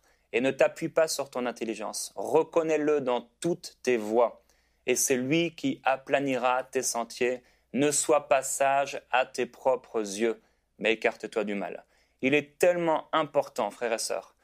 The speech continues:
qu'en cette nouvelle année, que cette année déjà soit différente que celle de deux mille dix-huit, qu'en cette année, on puisse reconnaître Dieu dans tous nos projets.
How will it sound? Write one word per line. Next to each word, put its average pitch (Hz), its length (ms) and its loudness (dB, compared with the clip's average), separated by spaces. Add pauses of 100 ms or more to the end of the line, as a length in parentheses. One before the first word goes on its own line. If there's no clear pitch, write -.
(280)
qu'en 135 140 0
cette 143 240 2
nouvelle 147 320 4
année, 131 220 0
que 123 100 -2
cette - 240 2
année 160 180 2
déjà 147 240 2
soit 131 200 0
différente 123 680 -4 (320)
que 123 320 0
celle 135 420 2
de 120 100 -2
deux 120 120 0
mille 127 180 -2
dix-huit, 123 540 -2 (280)
qu'en 143 300 0
cette 151 280 0
année, 156 260 0
on 143 140 -4
puisse - 360 -4
reconnaître 147 840 0
Dieu 123 300 0
dans 127 180 0
tous 139 380 -6
nos 127 240 -2
projets. 113 500 -2